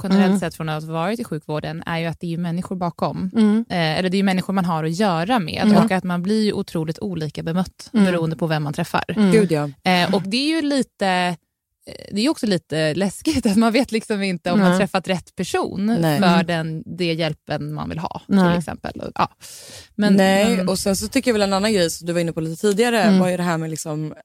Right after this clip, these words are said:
Speaker 3: ja, men, att man hela tiden måste gå och... Liksom, jag har ju, hur många gånger har inte jag stått med en gynekolog som mycket riktigt tittar på mina P C O S-bubblor och säger, "Ja,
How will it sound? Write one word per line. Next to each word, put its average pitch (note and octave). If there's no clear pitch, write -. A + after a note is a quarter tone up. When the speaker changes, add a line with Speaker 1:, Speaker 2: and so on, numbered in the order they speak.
Speaker 3:
ja, F#3+
men, F3+
att -
man F#3+
hela G3
tiden E3+
måste E3+
gå E3+
och... E3+
Liksom, D#3
jag F#3+
har G#3
ju, G3+
hur A3+
många A#3+
gånger G3
har F#3+
inte F3+
jag E3
stått -
med C4+
en A3+
gynekolog F#3+
som F3+
mycket F#3+
riktigt F3+
tittar F3+
på F3+
mina E3
P D#3
C -
O D#3
S-bubblor E3
och D#3+
säger, E3
"Ja, D#3